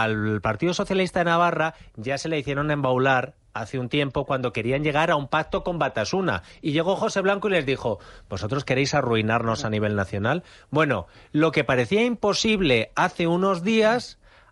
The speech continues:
ahora, yo no sé si porque después de hablar con Ciudadanos y con el Partido Popular han <clears throat> dicho, "Si vamos a tener que coger la vía de Esquerra, ¿qué más nos da coger la vía de, eh, Geroa Bai en Navarra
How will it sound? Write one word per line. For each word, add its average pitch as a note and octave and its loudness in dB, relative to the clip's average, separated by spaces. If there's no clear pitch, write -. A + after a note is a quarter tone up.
ahora, A3 2
yo D#3 -4
no A3 -2
sé G#3 -2
si G3 -2
porque C3+ -2
después A#2+ 0
de F#3 2
hablar F3+ 2
con D#3+ 0
Ciudadanos D3 0
y D#3 -4
con C#3 -4
el C3+ 0
Partido C3+ -2
Popular C#3 2
han D#3 0
<clears throat> - -
dicho, C3+ -2
"Si A#2 -4
vamos D3 0
a D#3 -2
tener D#3+ -2
que C3 -6
coger B2+ 0
la A#2+ 4
vía B2+ 2
de C#3 0
Esquerra, E3 0
¿qué C#3+ 0
más E3 2
nos E3 0
da D#3+ 2
coger D3 0
la C#3 2
vía D3+ 2
de, C#3+ 0
eh, C#3+ 2
Geroa D3 4
Bai D#3 0
en D#3 -4
Navarra D#3 0